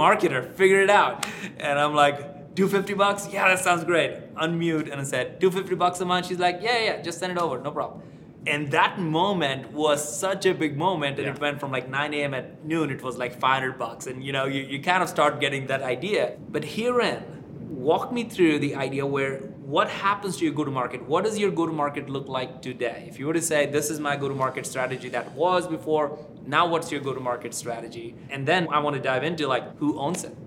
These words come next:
Speaker 2: What is our go-to-market strategy today? If I were to sum it up in, well, I'm gonna sum it up in two words, right? And everybody you could almost poll, I hope this is true, anyone in Full Story and ask them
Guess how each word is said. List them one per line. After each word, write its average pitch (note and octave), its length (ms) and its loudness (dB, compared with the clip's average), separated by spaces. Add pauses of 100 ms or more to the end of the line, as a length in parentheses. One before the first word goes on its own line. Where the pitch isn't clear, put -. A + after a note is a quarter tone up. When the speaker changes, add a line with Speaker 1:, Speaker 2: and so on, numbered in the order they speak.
(340)
Speaker 2:
What E3 220 8
is F3 100 6
our E3 100 4
go-to-market A#2+ 680 -4
strategy G#2+ 580 -8
today? F#2 260 -14 (280)
If B2+ 180 -8
I C#3 100 4
were D3+ 220 4
to D3+ 180 -4
sum F3+ 400 2
it F3+ 100 4
up - 300 -2 (140)
in, B2 480 2 (320)
well, B2 80 -4
I'm B2+ 60 -2
gonna C3 100 -2
sum C#3+ 240 2
it C3+ 80 2
up B2 260 2
in A2 320 -4 (220)
two C#3 240 0
words, - 440 -8
right? G#2+ 280 -10
And C3+ 120 -2
everybody F3+ 520 4
you E3 260 0
could D#3+ 160 -2
almost D3+ 380 -2
poll, B2 580 0
I A2+ 40 -16
hope C3 180 -10
this C3 140 -10
is - 60 -6
true, A#2 380 -6 (460)
anyone F#3+ 360 4
in D#3 120 4
Full C#3 200 0
Story B2+ 360 0
and B2 100 -2
ask C3+ 260 0
them G#2+ 260 -10